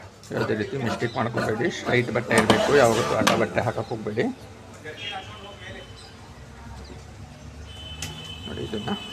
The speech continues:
ಕರೆಕ್ಟಾಗಿ ನೋಡ್ಕೊಳ್ಳಿ. ನೋಡಿ, ಇದು ಏನಿದೆಯಾ, ಇದನ್ನ ನಾನು ಕರೆಕ್ಟಾಗಿ ಈ ರೀತಿ ಫೋಲ್ಡ್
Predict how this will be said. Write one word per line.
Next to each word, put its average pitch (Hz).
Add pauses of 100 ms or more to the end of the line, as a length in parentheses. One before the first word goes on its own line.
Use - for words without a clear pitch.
(180)
ಕರೆಕ್ಟಾಗಿ 113
ನೋಡ್ಕೊಳ್ಳಿ. 110 (720)
ನೋಡಿ, 117
ಇದು 107 (120)
ಏನಿದೆಯಾ, 117 (240)
ಇದನ್ನ 110 (120)
ನಾನು 107
ಕರೆಕ್ಟಾಗಿ 104
ಈ -
ರೀತಿ - (380)
ಫೋಲ್ಡ್ 110